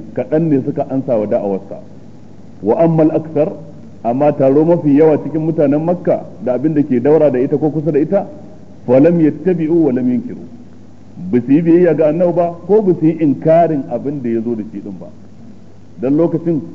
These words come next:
shi kawai ta a zo a kadaita Allah din, amma bai fara rushe gumaka ba lokacin.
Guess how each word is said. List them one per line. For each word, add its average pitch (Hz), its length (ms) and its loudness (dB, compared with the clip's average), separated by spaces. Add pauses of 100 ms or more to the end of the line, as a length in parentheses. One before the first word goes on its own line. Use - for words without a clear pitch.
(280)
shi 147 100 2
kawai 147 260 2
ta 139 280 2
a 107 80 -4
zo 127 180 2
a 101 480 -2
kadaita 113 320 -2
Allah 107 220 -2
din, 95 160 -6
amma 120 260 0
bai 120 140 -2
fara 139 180 0
rushe 120 320 0
gumaka 104 340 -4
ba 95 100 -4
lokacin. - 360 -8